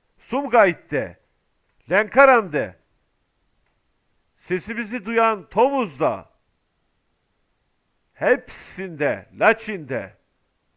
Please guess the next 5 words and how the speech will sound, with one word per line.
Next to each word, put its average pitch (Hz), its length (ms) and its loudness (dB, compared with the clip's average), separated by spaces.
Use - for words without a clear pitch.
Şuşa'da 196 960 -2
tüm 262 280 -8
kardeşlerime 170 760 -2
selam 135 420 -2
olsun. 101 420 -14